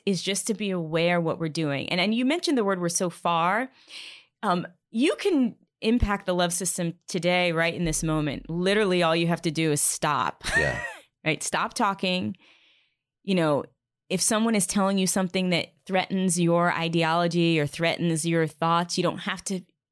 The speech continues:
Speaker 1: be anxious and offended. Just pause. You can listen. You're okay, right? You can observe, what's this interaction about? Why am I here? What are we actually trying to do here?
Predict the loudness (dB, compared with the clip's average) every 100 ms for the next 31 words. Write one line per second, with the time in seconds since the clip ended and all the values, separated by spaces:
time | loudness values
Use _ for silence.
0 | _ -8 -8 -4 -2 -2 -2 -2 -2 -2
1 | -2 -2 -2 0 2 0 0 -4 -8 -8
2 | -10 -2 0 2 0 -2 -2 0 2 2
3 | 0 -2 0 -2 0 0 0 -4 _ _
4 | -2 0 0 -6 -18 -18 -6 -2 0 2
5 | 2 2 2 2 2 0 -2 -2 -2 0
6 | 0 0 -2 -2 0 0 0 2 2 0
7 | 0 0 0 0 2 4 4 2 2 2
8 | 0 0 -4 -6 -2 0 0 0 0 0
9 | 2 2 0